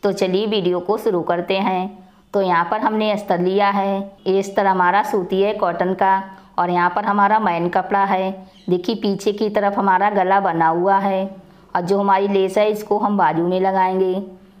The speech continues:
तो हमारा देखिए जो गला है उसकी चौड़ाई सात इंच है, तो पीछे की तरफ हमारा गला बना हुआ है। तो दोस्तों सबसे पहले हम क्या करेंगे?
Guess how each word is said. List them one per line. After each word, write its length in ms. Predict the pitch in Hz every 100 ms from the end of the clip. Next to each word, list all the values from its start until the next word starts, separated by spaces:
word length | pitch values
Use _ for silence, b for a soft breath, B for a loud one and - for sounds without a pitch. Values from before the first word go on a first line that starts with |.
| _
तो 80 | -
हमारा 380 | 190 196 185 202
देखिए 280 | 202 208 226
जो 140 | 208
गला 300 | 190 185 196
है 200 | 202 208
उसकी 260 | 214 214 214
चौड़ाई 500 | 208 196 180 170 196
सात 400 | - 226 160 156
इंच 300 | 190 190 190
है, 380 | 202 190 190 190 - b b b b -
तो 60 |
पीछे 360 | 185 202 202 226
की 140 | 220
तरफ 300 | 226 220 220
हमारा 300 | 220 208 208 214
गला 260 | 190 190 175
बना 260 | 170 160
हुआ 300 | 175 196 202
है। 280 | 202 208 196 202 - -
तो 100 | 214
दोस्तों 360 | 214 214 214 226
सबसे 340 | 220 185 208
पहले 260 | 208 214 214
हम 180 | 214
क्या 140 | 208 202
करेंगे? 460 | 208 202 202 202